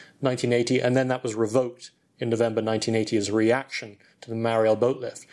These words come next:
And that's a huge slap in the face for what was then Miami's largest community, Cuban Americans. Uh, so what do they do? They take back power, they register to vote, and by the time the next election comes in eighty-one,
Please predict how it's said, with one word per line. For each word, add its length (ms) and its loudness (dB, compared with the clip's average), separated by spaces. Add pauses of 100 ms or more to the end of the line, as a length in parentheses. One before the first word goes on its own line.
(140)
And 120 0
that's 180 -2
a 20 -6
huge 360 0
slap 320 0
in 80 -6
the 40 -8
face 340 0
for 260 0 (160)
what 180 0
was 160 0
then 320 0 (260)
Miami's 380 -2
largest 320 0
community, 540 0
Cuban 260 2
Americans. 580 -2 (380)
Uh, 220 0
so 240 2
what 160 2
do 80 2
they 100 2
do? 340 0 (300)
They 140 0
take 340 -2
back 240 -4
power, 400 0 (200)
they 100 2
register 440 -2
to 120 -2
vote, 360 0 (220)
and 140 -4
by 100 2
the 80 -4
time 280 -4
the 60 -4
next 320 -4
election 380 -2
comes 260 -2
in 120 0
eighty-one, 540 0